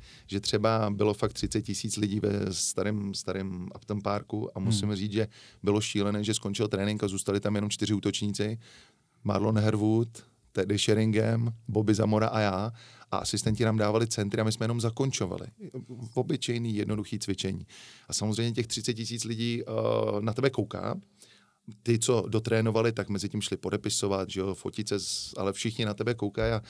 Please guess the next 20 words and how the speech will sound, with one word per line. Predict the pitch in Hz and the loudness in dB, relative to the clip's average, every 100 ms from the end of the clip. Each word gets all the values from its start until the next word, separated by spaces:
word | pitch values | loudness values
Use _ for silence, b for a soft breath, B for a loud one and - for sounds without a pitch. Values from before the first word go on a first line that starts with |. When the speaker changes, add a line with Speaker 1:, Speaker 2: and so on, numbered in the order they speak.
| B B B | B B B
Speaker 1:
ve | 104 | -2
chvíli, | - 107 | 0 0
kdy | 104 107 | 2 2
jde | 107 | 2
Teddy | 101 98 | 2 -2
Sheringham | 98 95 98 95 101 98 | 0 0 -2 -2 -2 -2
a | |
dostane | 98 - 95 | -4 -4 -4
dva | 95 | -4
centry, | 90 - 87 95 | -4 -6 -4 -2
dá | 92 | -2
dva | 90 98 | 0 -2
góly, | 95 90 90 | -2 -4 -4
tak | 90 | -6
všichni | - - 95 | -10 -10 -8
tleskají, | - 76 - 87 82 87 | -8 -6 -6 -6 -4 -2
wow, | 87 82 | -2 -2
wow, | 87 87 | -2 -4
wow. | 90 87 92 | -2 -2 -2
A | 87 | -4